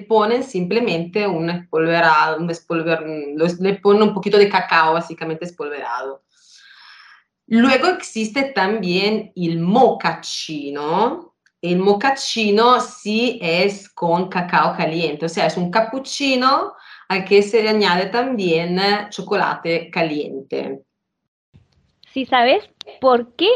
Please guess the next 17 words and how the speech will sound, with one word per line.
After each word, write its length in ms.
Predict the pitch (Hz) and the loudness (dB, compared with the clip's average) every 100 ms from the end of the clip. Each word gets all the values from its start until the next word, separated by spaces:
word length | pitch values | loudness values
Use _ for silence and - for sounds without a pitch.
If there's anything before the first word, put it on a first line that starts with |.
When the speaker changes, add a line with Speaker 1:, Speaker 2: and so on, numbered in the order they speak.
| - | 2
Speaker 2:
el 360 | - 240 233 202 | 2 2 2 -2
cacao 540 | 220 208 202 339 339 240 | 2 2 2 2 4 4
acá, 300 | 233 302 302 | 2 0 0
cuando 260 | 226 226 | 0 2
uno 160 | 320 294 | 2 2
pide 260 | 269 302 269 | 0 -2 0
una 280 | 262 233 - | 0 -2 -4
chocolatada, 1080 | 214 202 190 185 185 226 180 180 180 208 311 _ _ _ _ _ _ | -4 -2 0 0 2 4 4 4 2 0 -2 _ _ _ _ _ _
es 240 | - 359 277 | -6 -6 0
muy 180 | 339 | 0
espeso? 760 | 427 - - 427 - 220 185 180 _ | 0 -4 -4 -4 -2 0 0 0 _
Es 120 | - - | -16 -6
como 840 | - 330 262 226 208 185 180 - | 2 4 4 4 4 4 2 0
un 220 | - 311 - | 0 0 0
postre 720 | - 370 - - 233 196 190 180 | 2 2 2 -4 -4 -2 -2 -2
más 260 | 208 233 | -4 -6
que 280 | - 214 151 | -4 -4 -4